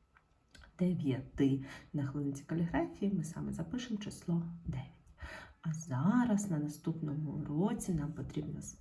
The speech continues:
на наступному заданні нам з вами потрібно знайти невідоме ділене, а відповіді записати за зош-, до зошита. На наступному рядочку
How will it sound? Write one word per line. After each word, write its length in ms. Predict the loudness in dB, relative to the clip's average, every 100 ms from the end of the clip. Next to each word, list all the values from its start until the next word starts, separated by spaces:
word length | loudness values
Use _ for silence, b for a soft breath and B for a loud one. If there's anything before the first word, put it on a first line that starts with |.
| -2
на 280 | 0 2 2
наступному 540 | 0 -4 -4 -4 -6
заданні 460 | -6 -2 0 2 2
нам 180 | 2
з 60 | 0
вами 200 | 0 -2
потрібно 520 | -4 -6 -4 -2 -4
знайти 480 | -2 -2 0 -2 -2 B B B 2
невідоме 600 | 4 4 6 6 6 4
ділене, 920 | 2 2 4 6 6 6 6 6 0 0
а 60 | 0 2
відповіді 500 | -2 0 -2 2 2
записати 680 | 2 0 -4 0 2 4 2
за 280 | 2 2 2
зош-, 380 | 2 2 2 2
до 160 | 2 4
зошита. 560 | 4 2 0 -6 -8 B B B 0
На 100 | 4
наступному 680 | 4 4 0 0 2 2 2
рядочку 840 | 0 -2 4 6 6 2 -4 -2